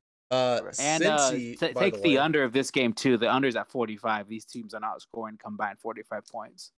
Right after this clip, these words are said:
Speaker 1: We talk a lot about, or I guess the media talks a lot about Trevor Lawrence, like, being the next great quarterback, whatever, but, like, it,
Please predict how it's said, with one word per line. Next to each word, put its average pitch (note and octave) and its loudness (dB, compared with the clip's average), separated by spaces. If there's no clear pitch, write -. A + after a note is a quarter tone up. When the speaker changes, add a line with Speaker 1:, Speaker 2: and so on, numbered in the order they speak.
Speaker 1:
We E3+ -4
talk B3+ 0
a A3 2
lot D3+ 4
about, C3 -2
or A#2 -2
I A2 -4
guess C3+ -6
the A#2 -10
media D3+ -8
talks D3 -2
a D3 -4
lot C3 2
about A#2 -2
Trevor C#3+ 0
Lawrence, C3+ -4
like, G#2+ -4
being A2+ -8
the G#2+ -6
next G#2+ -4
great G#2+ -8
quarterback, A#2+ -2
whatever, B2 0
but, A2 -2
like, A2 -6
it, C#3+ -4